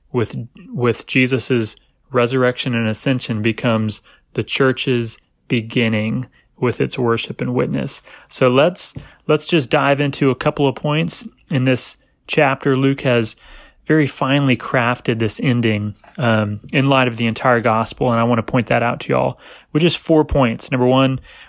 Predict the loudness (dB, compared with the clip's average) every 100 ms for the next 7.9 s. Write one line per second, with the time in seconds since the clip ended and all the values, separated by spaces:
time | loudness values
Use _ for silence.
0 | _ -2 2 2 0 0 0 0 -2 -2
1 | 0 0 2 0 -2 -2 0 0 -2 _
2 | _ _ _ _ _ _ _ -10 -6 -6
3 | 0 2 2 2 0 -2 -2 -2 -2 -2
4 | 0 -2 -4 _ _ _ -20 _ _ -2
5 | 2 4 2 -2 -2 2 4 6 4 2
6 | 0 -8 -20 _ 0 4 4 2 -4 _
7 | _ _ _ 0 2 4 2 0